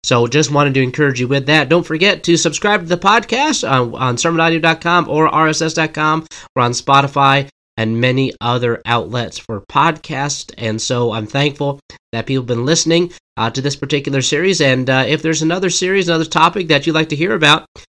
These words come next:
you can reach out to me, info at T B C Killeen dot O R G. You can,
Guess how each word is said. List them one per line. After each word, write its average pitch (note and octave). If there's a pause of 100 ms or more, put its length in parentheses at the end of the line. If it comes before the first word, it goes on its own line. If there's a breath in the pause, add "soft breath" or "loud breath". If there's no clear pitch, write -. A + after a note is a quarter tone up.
(140)
you C3+
can C3
reach D3
out C#3+
to C#3+
me, C3
info E3
at A#2
T D#3+
B D3+
C D#3
Killeen D#3
dot B2+
O C3+
R B2+
G. C#3 (300 loud breath)
You B2+
can, A#2